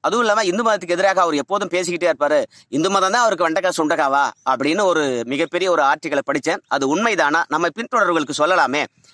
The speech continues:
விஜய் சேதுபதியினுடைய இளமை காலங்கள் எங்க கழிஞ்சது, அவர் எங்க பிறந்தாரு, அவங்க அப்பா பேர் என்ன, அவங்க அம்மா பேர் என்ன, அவங்களுடைய மனைவி பேர் என்ன, அவங்க குழந்தைகள் பேர் என்ன, எல்லாவற்றையும் முழுமையா பார்த்துட்டு உண்மையாக அவர் இந்து மதத்துக்கு எதிராக தான் செயல்படுறாரா அப்படின்னு நம்ம பார்க்கலாம். இது வரைக்கும் நம்ம சேனலை சப்ஸ்கிரைப் செய்யலைன்னா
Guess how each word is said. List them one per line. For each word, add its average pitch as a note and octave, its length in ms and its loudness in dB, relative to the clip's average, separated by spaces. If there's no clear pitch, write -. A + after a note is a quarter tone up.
விஜய் E3 280 -2
சேதுபதியினுடைய F#3 380 0
இளமை F3+ 300 0
காலங்கள் E3 480 0
எங்க E3 360 0
கழிஞ்சது, D3 420 0
அவர் C3+ 200 -2
எங்க D#3 200 0
பிறந்தாரு, C#3+ 520 0
அவங்க C3 200 0
அப்பா D#3 180 2
பேர் B2+ 160 -2
என்ன, B2 180 -2
அவங்க C#3 180 0
அம்மா C#3+ 160 0
பேர் B2+ 160 -4
என்ன, B2+ 340 0
அவங்களுடைய C3 160 -2
மனைவி C#3+ 280 -2
பேர் C3+ 120 -4
என்ன, C3 140 -2
அவங்க C3+ 180 0
குழந்தைகள் D3+ 360 -2
பேர் C3+ 120 -2
என்ன, C3 220 -4
எல்லாவற்றையும் G3+ 600 2
முழுமையா A3 360 0
பார்த்துட்டு D#3 280 0
உண்மையாக A#3 560 0
அவர் A3 140 2
இந்து E3+ 180 0
மதத்துக்கு C#3+ 280 0
எதிராக D3 260 2
தான் C#3+ 60 -4
செயல்படுறாரா B2 580 0
அப்படின்னு B2+ 220 0
நம்ம B2+ 220 0
பார்க்கலாம். C#3 420 0
இது F3 200 0
வரைக்கும் A3+ 260 0
நம்ம F3 180 0
சேனலை E3 400 0
சப்ஸ்கிரைப் D#3+ 380 -2
செய்யலைன்னா D3+ 340 0